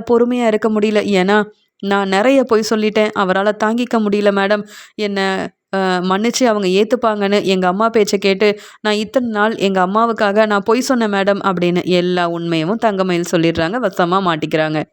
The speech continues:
அங்க கோர்ட்லயும் கிடைச்ச ஆதாரத்தை போலீஸ் எல்லார் முன்னாடியுமே சொல்றாங்க. பாக்கியமும் தங்கமயிலும் திட்டம் போட்டு பாண்டியன் குடும்பத்தை ஏமாத்திருக்காங்க. இங்க நிறைய நகையை கொடுத்தோன்னு சொல்லி அங்க பாண்டியன் குடும்பத்தை ஏமாத்தலாம் நினைச்சு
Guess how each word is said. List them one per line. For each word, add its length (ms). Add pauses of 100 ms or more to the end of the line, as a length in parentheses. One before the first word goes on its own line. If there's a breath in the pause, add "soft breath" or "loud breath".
(200)
அங்க 380
கோர்ட்லயும் 640 (600 soft breath)
கிடைச்ச 320
ஆதாரத்தை 720 (100)
போலீஸ் 360
எல்லார் 440
முன்னாடியுமே 520
சொல்றாங்க. 460 (500 soft breath)
பாக்கியமும் 680 (100)
தங்கமயிலும் 600
திட்டம் 340
போட்டு 300
பாண்டியன் 420
குடும்பத்தை 480
ஏமாத்திருக்காங்க. 800 (460 soft breath)
இங்க 580
நிறைய 400
நகையை 360
கொடுத்தோன்னு 400
சொல்லி 520 (200 loud breath)
அங்க 320
பாண்டியன் 480
குடும்பத்தை 440
ஏமாத்தலாம் 840
நினைச்சு 420